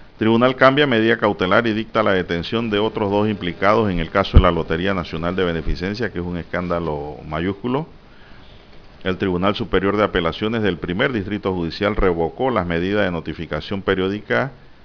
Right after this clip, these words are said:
e impedimento de salida del país y ordenó la detención inmediata de Franklin de Gracia, jefe de operaciones de la Lotería Nacional de Beneficencia, y del particular Miguel, Miguel Ángel Peña, ambos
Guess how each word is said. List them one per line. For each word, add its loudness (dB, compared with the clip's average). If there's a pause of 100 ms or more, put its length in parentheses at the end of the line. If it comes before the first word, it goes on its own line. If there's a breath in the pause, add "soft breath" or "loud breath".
(180 loud breath)
e -6
impedimento -2
de -8
salida -2
del -2
país -2
y -2
ordenó 0
la 0
detención -4
inmediata -2
de 0
Franklin -4
de -2
Gracia, 0
jefe -2
de 2
operaciones -4
de -2
la -2
Lotería -4
Nacional -6
de -2
Beneficencia, -2 (760 loud breath)
y 2
del 2
particular 4
Miguel, 0
Miguel 0
Ángel -2
Peña, 0 (100)
ambos 0